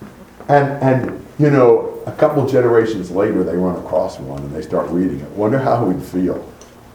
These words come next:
Rather shocked?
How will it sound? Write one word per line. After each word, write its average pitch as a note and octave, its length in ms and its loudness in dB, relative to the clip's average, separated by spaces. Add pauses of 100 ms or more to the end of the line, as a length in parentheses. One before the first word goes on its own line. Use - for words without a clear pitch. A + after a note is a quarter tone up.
(4000)
Rather F#2 240 -2
shocked? - 600 -8